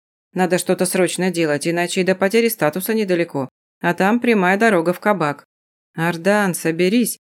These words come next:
мысленно похлопал себя по щекам. «Всё наладится». «Ардан», после негромкого покашливания моя заморашка робко подала голос. «Да, что ты хотела?»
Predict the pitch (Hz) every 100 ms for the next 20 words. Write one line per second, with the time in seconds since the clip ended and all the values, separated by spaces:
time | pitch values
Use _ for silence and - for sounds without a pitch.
0 | _ _ 165 160 160 156 147 160 175 160
1 | 151 - 165 151 156 - 180 160 139 _
2 | _ _ - 254 190 156 160 160 147 -
3 | 127 - _ _ _ _ _ _ _ 202
4 | 202 214 214 151 _ _ _ - 156 165
5 | 170 170 180 165 165 160 160 190 - 180
6 | 170 165 160 160 165 175 180 220 - 180
7 | 208 233 214 214 202 202 202 190 160 147
8 | - _ _ _ 160 160 175 240 226 -
9 | 208 160 151 139 143 151